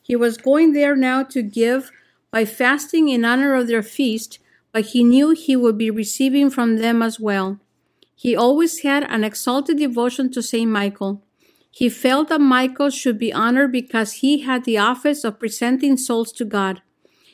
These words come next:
He also said, "Everyone should offer to God, to honor so great a prince, Michael, some praise or some special gift." He loved Mary reverently.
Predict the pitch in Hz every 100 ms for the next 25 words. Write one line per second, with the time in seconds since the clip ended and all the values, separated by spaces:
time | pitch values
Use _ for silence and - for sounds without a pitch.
0 | _ - 240 240 262 330 302 254 214 202
1 | - _ _ _ - 233 254 320 311 339
2 | 330 277 247 226 262 262 294 320 254 233
3 | 214 214 - _ _ - 240 - 226 262
4 | 294 311 - - 262 254 254 277 302 302
5 | - 247 254 254 - - 233 277 294 -
6 | 202 220 _ _ - - 247 220 - 254
7 | 277 294 294 - 220 214 254 262 262 -
8 | 254 240 254 220 208 202 190 - _ _
9 | _ _ _ _ _ - 247 226 247 302
10 | 269 254 254 254 285 240 226 226 220 208
11 | 202 190 202